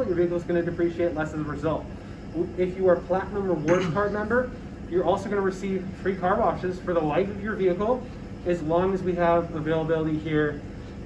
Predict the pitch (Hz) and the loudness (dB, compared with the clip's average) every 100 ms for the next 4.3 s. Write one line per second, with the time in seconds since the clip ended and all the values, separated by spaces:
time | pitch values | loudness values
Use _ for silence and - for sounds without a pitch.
0 | - 160 156 143 156 156 147 - - - | -4 -2 -2 -2 0 0 -2 -6 -8 -10
1 | - - - - - 175 170 170 175 185 | -12 -12 -12 -12 -6 -4 -2 2 2 2
2 | 175 175 160 180 180 170 170 202 208 190 | 2 2 4 2 0 4 4 4 -2 0
3 | 196 185 185 190 175 180 180 180 185 170 | 2 2 0 0 -2 0 0 2 2 4
4 | 170 170 | 6 6